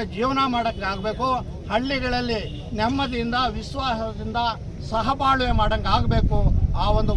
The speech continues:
ವಾತಾವರಣನ ಪೊಲೀಸ್ ಇಲಾಖೆ ಕಲ್ಪಿಸಬೇಕು ಅಂತ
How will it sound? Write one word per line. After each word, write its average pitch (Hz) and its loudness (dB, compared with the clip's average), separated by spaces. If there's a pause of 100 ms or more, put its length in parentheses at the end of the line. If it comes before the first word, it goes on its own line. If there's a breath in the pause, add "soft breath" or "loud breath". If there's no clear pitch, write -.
ವಾತಾವರಣನ 233 2 (420)
ಪೊಲೀಸ್ 247 -4
ಇಲಾಖೆ 220 -2 (140)
ಕಲ್ಪಿಸಬೇಕು 226 -4
ಅಂತ 196 -6